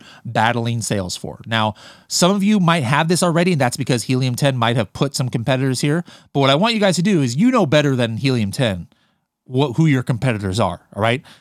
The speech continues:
So you can edit your list here and, and pick which ones are your top competitors. You know, maybe just drop the asins in here or, or just, you know, do a, a quick search for them.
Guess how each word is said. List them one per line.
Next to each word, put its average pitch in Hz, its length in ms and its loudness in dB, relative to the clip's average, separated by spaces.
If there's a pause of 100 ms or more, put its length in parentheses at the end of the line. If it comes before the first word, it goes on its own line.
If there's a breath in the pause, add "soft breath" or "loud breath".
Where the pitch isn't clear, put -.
(160 loud breath)
So - 120 0
you 160 80 2
can 143 240 0
edit 170 340 0
your 131 200 2
list 175 340 2
here 214 260 0 (120)
and, 120 340 0
and 131 160 -2
pick 175 220 -2
which 135 320 -4
ones 156 380 0
are 131 220 2
your 123 200 -2
top - 280 -2
competitors. 120 540 -2 (400 loud breath)
You 127 140 -4
know, 98 60 0
maybe 117 260 0
just 117 200 -4
drop 143 380 2
the 127 100 -2
asins 147 560 0
in 143 200 -2
here 139 460 0
or, 107 360 -2
or 107 160 -4
just, 101 320 -6
you 120 80 -4
know, 95 160 -8
do 120 160 0
a, 98 240 -6
a 98 60 -8
quick - 240 -6
search 127 300 -2
for 143 120 -4
them. 120 240 -2